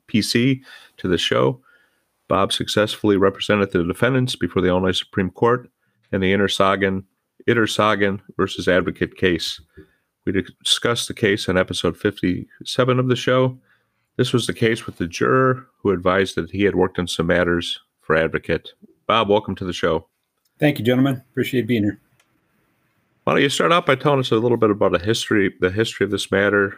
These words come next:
Speaker 1: and how you came to be involved in it?
Speaker 2: Sure. So it's kind of a tragic case. This guy came in with something called a carbuncle, a little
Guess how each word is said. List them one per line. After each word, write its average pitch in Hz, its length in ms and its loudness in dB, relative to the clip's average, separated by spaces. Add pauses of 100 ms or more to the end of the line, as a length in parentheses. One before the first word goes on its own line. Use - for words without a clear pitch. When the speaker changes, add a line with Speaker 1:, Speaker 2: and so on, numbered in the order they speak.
Speaker 1:
and 95 140 -4
how 101 140 2
you 95 260 2
came 98 260 0
to 90 60 -4
be 92 140 2
involved 90 520 0 (640)
in 90 140 0
it? 82 220 -4 (1040)
Speaker 2:
Sure. 117 340 2
So 156 160 2
it's 147 100 0
kind 190 140 0
of 127 60 2
a 117 80 0
tragic 117 360 0
case. 104 340 0
This 104 160 -6
guy 120 180 2
came 120 260 2
in 110 80 4
with 101 100 0
something 104 320 -2
called 107 200 0
a 95 40 -4
carbuncle, 104 640 0
a - 20 0
little 107 340 0